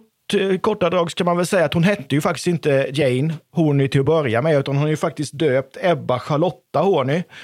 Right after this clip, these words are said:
och född då nittonhundraarton. Och, eh, med snabb huvudräkning så kan vi då räkna ut att om hon nu dog nittonhundrafyrtiofem,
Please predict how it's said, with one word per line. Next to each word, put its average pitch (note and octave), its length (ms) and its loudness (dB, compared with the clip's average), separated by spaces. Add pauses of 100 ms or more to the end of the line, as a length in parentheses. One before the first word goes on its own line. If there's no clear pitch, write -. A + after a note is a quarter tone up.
(320)
och F3 180 -2
född E3 320 0
då E3+ 120 2
nittonhundraarton. D#3+ 1000 0
Och, F3 420 -4
eh, D#3 280 2
med E3+ 260 -2
snabb D#3 260 0
huvudräkning D#3+ 600 0
så D3 80 -2
kan D#3 160 0
vi E3 60 0
då D3+ 120 2
räkna D3 320 0
ut C3+ 180 2
att C#3+ 100 2
om F#3 320 0
hon G3 140 2
nu D3+ 140 0
dog C#3 240 0
nittonhundrafyrtiofem, C3+ 920 -2